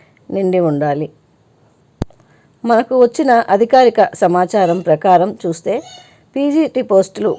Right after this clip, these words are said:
పద్నాలుగు వందల తొమ్మిది పోస్టులు ఉన్నాయి. టీజీటీ పోస్టులు అయితే మూడు వేల నూట డెబ్బై ఆరు పోస్టులు, అదేవిధంగా పీఆర్టీ పోస్టులు అయితే ఆరు వేల నాలుగు వందల పద్నాలుగు పోస్టులు అయితే ఉన్నాయి. సంగీతం మాస్టర్లకైతే మూడు వందల మూడు పోస్టులు అయితే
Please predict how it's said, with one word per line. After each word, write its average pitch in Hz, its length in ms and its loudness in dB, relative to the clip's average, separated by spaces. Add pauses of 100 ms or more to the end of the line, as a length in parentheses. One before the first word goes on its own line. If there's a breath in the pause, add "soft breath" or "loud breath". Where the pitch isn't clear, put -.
(120)
పద్నాలుగు 190 440 2
వందల 170 240 2
తొమ్మిది 160 360 -2
పోస్టులు 165 400 -2
ఉన్నాయి. 165 400 -2 (220)
టీజీటీ 247 400 -4
పోస్టులు 185 400 0
అయితే 170 220 0
మూడు 190 280 0
వేల 185 400 4
నూట 175 240 -2
డెబ్బై 160 460 0
ఆరు 151 180 0
పోస్టులు, 156 480 -4 (500 soft breath)
అదేవిధంగా 226 640 4
పీఆర్టీ 269 580 0
పోస్టులు 180 380 0
అయితే 175 300 2
ఆరు 196 240 4
వేల 185 300 4
నాలుగు 185 400 0
వందల 175 240 0
పద్నాలుగు 156 540 -2
పోస్టులు 160 400 -4
అయితే 180 220 -2
ఉన్నాయి. 156 440 -2 (540 soft breath)
సంగీతం 277 560 2 (380)
మాస్టర్లకైతే 185 960 2
మూడు 196 220 0
వందల 175 320 2
మూడు 151 220 -2
పోస్టులు 156 400 -4
అయితే 165 260 -4